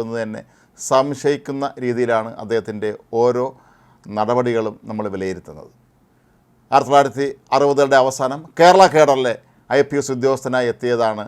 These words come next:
അജിത് ഡവൽ. കേരളത്തിലെ വിവിധ സ്ഥലങ്ങളിൽ അദ്ദേഹം സേവനമനുഷ്ഠിച്ചിട്ടുണ്ട്. പിന്നീട് അദ്ദേഹം കേന്ദ്ര സർവീസിലേക്ക് പോവുകയായിരുന്നു. ഇന്ത്യയുടെ വളരെ നിർണായകമായ നിരവധി രാജ്യാന്തര സംഭവങ്ങളിലൊക്കെ തന്നെ വളരെ സജീവമായ പങ്ക്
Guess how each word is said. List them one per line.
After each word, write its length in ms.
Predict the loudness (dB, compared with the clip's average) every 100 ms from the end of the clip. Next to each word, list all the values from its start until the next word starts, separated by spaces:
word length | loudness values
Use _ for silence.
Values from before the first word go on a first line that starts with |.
| -14 _ _ -16
അജിത് 200 | -14 -8 -4
ഡവൽ. 180 | -4 -8 _ _ -4
കേരളത്തിലെ 340 | -2 -2 -2 -2
വിവിധ 260 | -2 -2 -4 -4 _
സ്ഥലങ്ങളിൽ 380 | -8 -4 -2 -2
അദ്ദേഹം 260 | -2 -2 -4 -4
സേവനമനുഷ്ഠിച്ചിട്ടുണ്ട്. 720 | -2 -2 -4 -8 -10 -14 -10
പിന്നീട് 180 | -4 -2
അദ്ദേഹം 220 | -2 -4 -2
കേന്ദ്ര 300 | -2 -2 -4 -4
സർവീസിലേക്ക് 580 | -6 -6 -6 -8 -8 -14 -10
പോവുകയായിരുന്നു. 560 | -8 -8 -10 -16 -20 -20 _ _ _ _ _ _ _ _ _ _ _ _ _ -2
ഇന്ത്യയുടെ 360 | 4 6 6 4 0 _ _ 0
വളരെ 260 | 4 6 4 2
നിർണായകമായ 760 | 0 4 6 6 4 4 4 2 -4 -4
നിരവധി 480 | 2 4 4 0 -6 -12 _ _ _ _ _ 2
രാജ്യാന്തര 460 | 4 6 4 4 2 0 -2
സംഭവങ്ങളിലൊക്കെ 600 | -4 0 0 0 -2 -4 -4
തന്നെ 220 | -6 -6 -12 _ -8
വളരെ 220 | -6 -6 -4
സജീവമായ 580 | -4 0 2 2 2 0 -2 -2
പങ്ക് 200 | -2 0